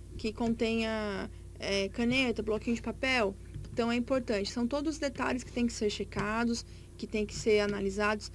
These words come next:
né? Pra que no dia do evento, né, quando ocorrer efetivamente a execução, ocorra de forma primorosa. Tem alguns serviços de apoio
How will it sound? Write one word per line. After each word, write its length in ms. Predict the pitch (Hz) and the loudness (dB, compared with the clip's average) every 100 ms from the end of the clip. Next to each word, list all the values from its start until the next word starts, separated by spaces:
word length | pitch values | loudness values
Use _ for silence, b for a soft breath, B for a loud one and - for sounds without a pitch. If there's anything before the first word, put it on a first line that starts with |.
| B B - | B B -2
né? 140 | 214 214 | 0 2
Pra 140 | 226 | 0
que 140 | 226 | 4
no 100 | 233 | 4
dia 240 | 214 240 269 | 4 2 2
do 140 | 285 | 2
evento, 500 | 254 202 202 226 233 | 2 2 2 2 2
né, 200 | 233 208 | 2 2
quando 240 | 214 247 247 | 0 0 0
ocorrer 500 | 240 226 220 214 254 | 2 4 6 6 4
efetivamente 640 | 294 - 254 240 226 240 | 2 -2 0 2 2 2
a 60 | 247 | 2
execução, 840 | 254 285 - 302 - 226 226 262 B B | 2 -2 -2 -4 0 2 2 0 B B
ocorra 320 | - 226 226 220 | -2 0 2 2
de 120 | 233 | 0
forma 600 | - 220 214 226 226 226 - - - | 0 0 2 2 0 -4 -10 -12 -2
primorosa. 640 | 240 240 254 208 - - - - - - - - - - B B B B B B - | 4 4 4 0 -2 -10 -14 -16 -16 -16 -16 -16 -16 -16 B B B B B B 0
Tem 140 | - 440 | 4 6
alguns 280 | 415 381 370 | 8 8 8
serviços 440 | 311 294 330 311 | 4 4 4 4
de 80 | 277 | 4
apoio 680 | - - 247 254 208 190 | 2 2 6 8 8 4